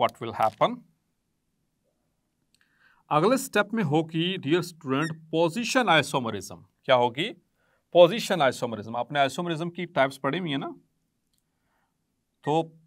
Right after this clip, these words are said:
पोजिश-, जैसे, अ, जैसे कि, लाइक, किसी में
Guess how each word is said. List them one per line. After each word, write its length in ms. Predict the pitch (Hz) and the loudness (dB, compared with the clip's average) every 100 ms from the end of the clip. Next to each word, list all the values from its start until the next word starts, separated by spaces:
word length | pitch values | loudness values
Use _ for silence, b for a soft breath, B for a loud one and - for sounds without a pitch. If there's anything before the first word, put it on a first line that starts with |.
| _ | _
पोजिश-, 540 | 151 156 202 - - 123 | -2 0 -2 -4 -10 -6
जैसे, 300 | 131 156 151 | -4 -2 -2
अ, 140 | 151 _ 127 123 123 123 120 123 - | -4 _ 2 4 6 4 2 -2 -6
जैसे 340 | 117 123 - 120 | -10 -10 -12 -8
कि, 320 | 120 120 - b b b b - | -6 -6 -10 b b b b -2
लाइक, 500 | 120 123 123 147 - | 2 2 0 -10 -10
किसी 220 | 131 - | -8 -6
में 240 | 139 135 | -4 -4